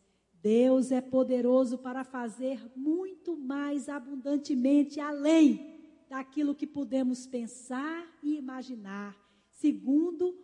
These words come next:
o poder que em nós opera. Desde que Valdemiro se foi, nunca mais eu disse,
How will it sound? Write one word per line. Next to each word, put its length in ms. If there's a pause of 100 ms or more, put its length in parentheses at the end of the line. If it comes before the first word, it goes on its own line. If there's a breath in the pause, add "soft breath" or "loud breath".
(140)
o 80
poder 560
que 120
em 80
nós 600
opera. 560 (760)
Desde 400
que 120
Valdemiro 580
se 200
foi, 480 (420)
nunca 420
mais 600
eu 140
disse, 680